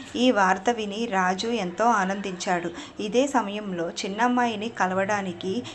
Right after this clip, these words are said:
ఇద్దరు సోదరులు కూడా వచ్చారు. అక్కడు, "నీవు తల్లి కాబోతున్నావు తెలిసి చాలా సంతోషంగా ఉంది. ఇక నీ బిడ్డ పుట్టే వరకు నీ సంరక్షణ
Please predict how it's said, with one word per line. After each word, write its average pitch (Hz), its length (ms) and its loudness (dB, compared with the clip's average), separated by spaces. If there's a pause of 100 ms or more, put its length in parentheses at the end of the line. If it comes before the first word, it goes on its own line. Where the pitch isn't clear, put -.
ఇద్దరు 190 320 0
సోదరులు 208 560 -2 (120)
కూడా 202 280 0
వచ్చారు. 180 440 -2 (280)
అక్కడు, 196 420 0 (520)
"నీవు 226 440 2
తల్లి 220 300 0
కాబోతున్నావు 208 800 0
తెలిసి 202 360 -2 (300)
చాలా 196 280 4
సంతోషంగా 214 640 -4
ఉంది. 175 300 -6 (260)
ఇక 220 160 0
నీ 233 140 2
బిడ్డ 196 200 0
పుట్టే 240 380 0
వరకు 226 580 0 (100)
నీ 214 280 -6
సంరక్షణ 220 580 -2